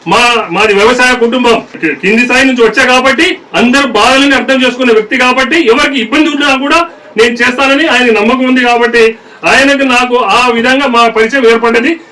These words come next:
దయచేసి బాబు, మీరు కూడా మంచి పరిస్థితి అర్థం చేసుకొని, ఒక వ్యక్తి మనకు ముందుకు నడిపించాలని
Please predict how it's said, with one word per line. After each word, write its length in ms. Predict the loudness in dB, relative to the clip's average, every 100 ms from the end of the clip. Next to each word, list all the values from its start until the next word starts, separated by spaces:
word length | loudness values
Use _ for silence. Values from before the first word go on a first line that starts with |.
| -4
దయచేసి 400 | -2 0 0 -2
బాబు, 360 | -2 0 0 -2 -10 _
మీరు 240 | -2 0 0
కూడా 320 | 0 0 -2 -10 -6
మంచి 240 | -4 -2 -2
పరిస్థితి 360 | -4 -4 -2
అర్థం 220 | -2 0 -2
చేసుకొని, 380 | -2 -2 -2
ఒక 200 | 0 0
వ్యక్తి 300 | 0 0 -2
మనకు 380 | -2 0 -2 -2
ముందుకు 360 | 0 0 0 -2
నడిపించాలని 880 | 0 0 2 2 2 0 -2 -4